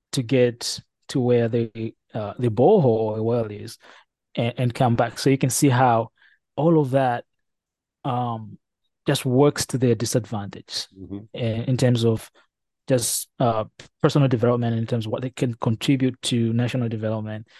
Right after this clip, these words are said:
Speaker 1: So these are some of just, like, the important benefits of, uh, what the Cook Stove Project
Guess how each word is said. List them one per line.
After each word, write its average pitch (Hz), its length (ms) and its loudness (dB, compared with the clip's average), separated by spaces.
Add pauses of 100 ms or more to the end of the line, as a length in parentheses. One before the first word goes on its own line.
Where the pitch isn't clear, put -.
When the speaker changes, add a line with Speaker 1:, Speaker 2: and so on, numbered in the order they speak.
(480)
Speaker 1:
So 117 520 4
these 131 280 2
are 131 40 2
some 127 260 -2
of 117 100 -6
just, 131 220 -6
like, 127 140 -4
the 117 220 -2 (920)
important 131 640 0
benefits 123 680 0
of, 113 500 -4 (640)
uh, 107 440 -2 (400)
what 123 480 0 (360)
the 127 100 0
Cook - 240 0
Stove - 240 -6
Project - 440 -8